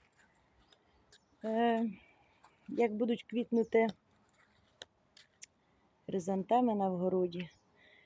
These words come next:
поведу вас, друзі, покажу вам, як воно там шубо, ще тільки ранні сорти, ж-, рожевий і жовтий, починають квітнути.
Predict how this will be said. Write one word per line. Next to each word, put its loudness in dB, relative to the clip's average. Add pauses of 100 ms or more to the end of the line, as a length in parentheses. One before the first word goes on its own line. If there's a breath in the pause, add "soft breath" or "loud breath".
(140)
поведу -2
вас, -2
друзі, -4
покажу -10
вам, -8 (1400 soft breath)
як -4
воно -2
там -4
шубо, -2
ще -4
тільки -2
ранні 0
сорти, -4
ж-, -8
рожевий -2
і -6
жовтий, -6
починають -6
квітнути. 0